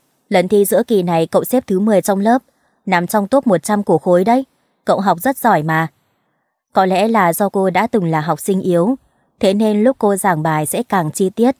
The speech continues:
nhẫn nại hơn. Từ đó về sau, Tinh Tinh rất thích hỏi bài cô. Không chỉ có cô ấy, mà còn có rất nhiều bạn học khác nữa. Thời cấp ba, trong mắt mọi người đều là những học sinh ưu tú.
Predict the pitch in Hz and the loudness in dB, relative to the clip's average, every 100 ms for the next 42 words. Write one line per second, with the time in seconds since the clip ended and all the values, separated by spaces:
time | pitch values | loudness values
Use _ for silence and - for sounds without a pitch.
0 | - 175 208 240 180 180 196 190 _ _ | -4 -2 0 0 0 -2 -2 -4 _ _
1 | _ _ _ _ - 208 180 175 202 196 | _ _ _ _ 0 2 4 2 2 -2
2 | - 190 196 190 _ _ - 190 196 190 | 0 0 0 -4 _ _ 0 0 0 -2
3 | 185 262 294 214 208 151 160 151 196 190 | 0 -2 -2 -2 -2 0 -2 -2 -2 -2
4 | 185 _ _ _ _ _ _ - 220 208 | -2 _ _ _ _ _ _ -2 -2 0
5 | 202 151 165 214 190 165 170 254 _ _ | -2 2 0 2 0 0 0 -2 _ _
6 | - 202 185 185 175 170 170 170 294 214 | -6 -2 0 0 0 0 0 0 -2 0
7 | 175 175 170 170 143 226 247 214 233 269 | 2 2 0 -4 -2 -2 -2 0 0 -2
8 | _ _ _ _ _ _ _ _ - 196 | _ _ _ _ _ _ _ _ -2 0
9 | 160 233 - 190 190 185 _ _ _ - | 2 0 0 -2 -2 -4 _ _ _ -4
10 | 214 214 269 226 175 180 170 170 170 165 | -2 0 0 0 0 0 0 2 0 0
11 | 160 156 196 240 190 - 190 - 190 175 | -2 -2 -2 -2 -2 -2 -4 0 -2 0
12 | 165 165 | -2 0